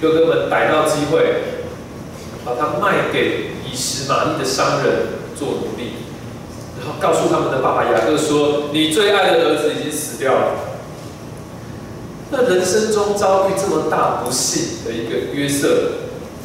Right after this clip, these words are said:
但是神还是与他同在，他的一切都蒙神赐福。他虽然成为了奴隶，但是他来到埃及的护卫长的家里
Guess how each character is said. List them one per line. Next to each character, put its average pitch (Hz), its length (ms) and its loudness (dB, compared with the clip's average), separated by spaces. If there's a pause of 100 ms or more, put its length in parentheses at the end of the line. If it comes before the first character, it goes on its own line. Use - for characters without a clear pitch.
(120)
但 175 100 -4
是 170 120 -2
神 123 480 0
还 123 100 0
是 127 180 0
与 - 300 -8
他 135 120 0
同 131 300 -4
在， - 420 0 (320)
他 175 80 0
的 165 60 2 (120)
一 143 100 -4
切 - 380 2
都 131 300 2
蒙 120 200 0
神 113 200 -4
赐 - 260 -6
福。 - 80 -6 (1500)
他 147 120 2
虽 147 180 2
然 147 180 4
成 127 220 0
为 131 80 -2
了 123 140 4 (100)
奴 120 80 -2
隶， - 500 0
但 156 160 2
是 - 220 -2
他 156 160 2
来 - 260 2
到 - 380 2
埃 160 300 2
及 - 260 -2
的 - 200 2
护 160 180 0
卫 160 200 4
长 - 120 2
的 - 280 -2
家 185 360 2
里 - 40 4